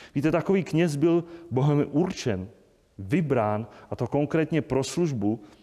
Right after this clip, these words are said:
která se týkala hlavně oltáře a svatostánku. A takový kněz, velekněz, potažmo, nebyl,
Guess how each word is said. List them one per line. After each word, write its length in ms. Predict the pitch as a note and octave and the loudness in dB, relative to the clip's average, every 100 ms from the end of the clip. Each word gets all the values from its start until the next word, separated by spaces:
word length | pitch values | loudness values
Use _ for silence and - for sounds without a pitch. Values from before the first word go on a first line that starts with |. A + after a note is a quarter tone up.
| - | -20
která 360 | - B2 A#2+ A#2+ | -4 0 2 0
se 260 | - A#2+ - | -2 -6 -6
týkala 520 | - E3 D#3+ F3 A#2+ G#2 | -4 -2 0 0 2 0
hlavně 760 | G2 A2+ D#3 D#3 A2 F#2 F#2 - - _ _ _ _ _ _ - | -2 0 0 0 -2 -4 -6 -10 -20 _ _ _ _ _ _ -2
oltáře 680 | A2 B2+ D#3 C#3+ C#3 C3+ C3 - - | 0 0 0 0 0 -2 -8 -10 -12
a 80 | G2+ | -10
svatostánku. 840 | - A#2 A#2+ - - F#2+ E2+ - _ _ _ _ _ - - | -4 -2 -2 -6 -4 -4 -6 -16 _ _ _ _ _ -20 -6
A 60 | - | -4
takový 300 | D#3 G#3 F3+ | 0 0 0
kněz, 340 | D#3+ F3+ - | 2 0 0
velekněz, 680 | C3+ E3+ F3+ F3+ F#3+ - - - - | 0 2 2 2 0 -2 -14 -14 -6
potažmo, 540 | C3 D#3 D3+ D#3+ F3 - - - | 0 2 2 2 0 -6 -14 -4
nebyl, 380 | D#3+ G3 F#3 | 0 2 2